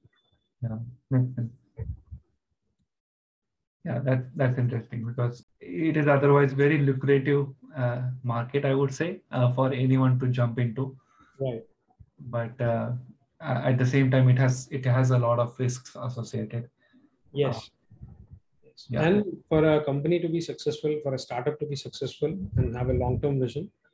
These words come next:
Speaker 1: Mm-hmm.
Speaker 2: uh, they ha-, they should not take the, you know, shortcuts, I would say. They should have a proper, uh, plan and a problem statement.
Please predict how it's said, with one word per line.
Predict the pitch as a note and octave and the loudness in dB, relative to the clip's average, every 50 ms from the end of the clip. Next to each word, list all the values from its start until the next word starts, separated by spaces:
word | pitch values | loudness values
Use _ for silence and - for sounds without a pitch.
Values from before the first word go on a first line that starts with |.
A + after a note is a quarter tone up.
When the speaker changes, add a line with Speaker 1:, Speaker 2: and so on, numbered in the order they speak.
| _ - - C#3 | _ -6 -2 0
Speaker 1:
Mm-hmm. | B2 C3 C3+ - - - - _ _ _ C3 B2+ | 0 0 0 -2 -8 -14 -20 _ _ _ -8 -6
Speaker 2:
uh, | A#2+ A#2+ A#2+ A#2+ - - C3 B2+ C3+ | -6 -4 -6 -6 -6 -8 -6 -2 0
they | C#3 C#3 C3+ | 0 2 2
ha-, | B2+ C3+ C#3 - - | 0 -2 -4 -8 -2
they | C#3 D3 D3 | 0 2 2
should | - C3+ D3 | 2 2 0
not | D3+ D3+ D3+ D3 - | 2 2 2 2 2
take | D3+ C#3+ C3+ C3+ C3+ | 0 0 0 0 -2
the, | C#3+ C#3+ C#3 C3+ C3 C3 B2+ B2 - _ _ _ _ _ - D3+ | 0 0 2 0 0 -2 -4 -8 -12 _ _ _ _ _ -16 -12
you | C#3+ | -12
know, | C3 B2+ B2 A#2+ A#2 A#2 _ | -10 -10 -12 -14 -16 -20 _
shortcuts, | - - C3 A#2+ A#2 - - C3 C3 - | -16 -12 -12 -12 -10 -8 -10 -10 -6 -4
I | C3+ B2+ | -4 -4
would | B2 B2+ B2+ - | -4 -4 -8 -6
say. | - C#3 D3 D3+ - _ _ _ _ _ - G3 F3+ D#3+ _ _ _ _ _ _ _ - _ _ _ _ _ _ _ _ _ _ _ _ _ _ _ - C#3+ | -8 -8 -8 -8 -12 _ _ _ _ _ -20 -20 -20 -20 _ _ _ _ _ _ _ -20 _ _ _ _ _ _ _ _ _ _ _ _ _ _ _ -20 -6
They | C3 C3+ C3 | -4 -4 -2
should | C3 - C3 | -2 -2 -2
have | C3 C3 C3 | -2 -2 -2
a | C3 | -4
proper, | B2+ - C#3 B2 - - C#3 C3+ C3 B2+ B2+ B2 | -4 -4 -6 -6 -4 -4 -4 -2 0 -2 -2 -2
uh, | A#2+ A#2+ A#2+ - _ | -4 -6 -8 -8 _
plan | C3+ B2 A#2+ B2+ - - _ _ _ _ _ _ _ _ _ _ - | -6 -6 -6 -8 -10 -12 _ _ _ _ _ _ _ _ _ _ -12
and | - B2 A#2+ A#2 | -10 -8 -8 -8
a | A#2 A#2 A2+ A2+ A2+ A2+ G#2 - _ | -8 -8 -8 -8 -8 -10 -12 -10 _
problem | B2+ A#2+ A#2+ B2+ B2+ B2+ | -8 -6 -6 -6 -6 -6
statement. | B2 - - B2+ B2+ - B2+ B2+ C3+ C3 | -4 -2 -2 -2 -2 -2 -4 -6 -6 -8